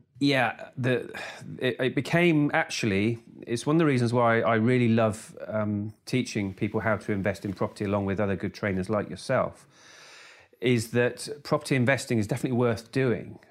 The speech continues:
but only worth doing well. And, uh, a lot of people say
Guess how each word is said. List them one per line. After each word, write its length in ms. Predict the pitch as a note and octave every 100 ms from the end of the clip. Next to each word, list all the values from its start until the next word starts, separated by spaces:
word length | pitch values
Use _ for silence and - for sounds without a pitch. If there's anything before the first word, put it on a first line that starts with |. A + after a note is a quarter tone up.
| _
but 160 | A2 A2
only 260 | A#2 A2+
worth 360 | G#2 A2 G2+ -
doing 300 | G#2+ G2+ G2
well. 440 | A2+ G2 F2+ F2+ -
And, 500 | - G2 G2 G2 F#2+ - - - - - - _ -
uh, 200 | A#2+ G2+ -
a 80 | G2+
lot 140 | A2 A#2
of 60 |
people 180 | B2 G#2+
say 320 | G2 A#2 G2+